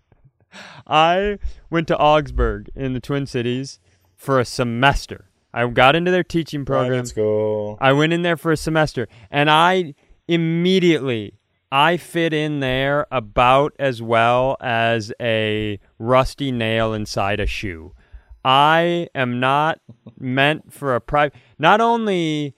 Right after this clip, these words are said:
Speaker 1: am I a hick in a place where there's a lot, like, there's some normal middle class people at private schools,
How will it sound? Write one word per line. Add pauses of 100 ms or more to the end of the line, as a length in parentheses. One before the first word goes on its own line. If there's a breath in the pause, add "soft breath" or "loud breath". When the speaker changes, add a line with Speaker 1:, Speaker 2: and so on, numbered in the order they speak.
(280)
Speaker 1:
am
I
a
hick (440 soft breath)
in
a
place
where
there's
a
lot,
like,
there's
some
normal
middle
class
people
at
private
schools,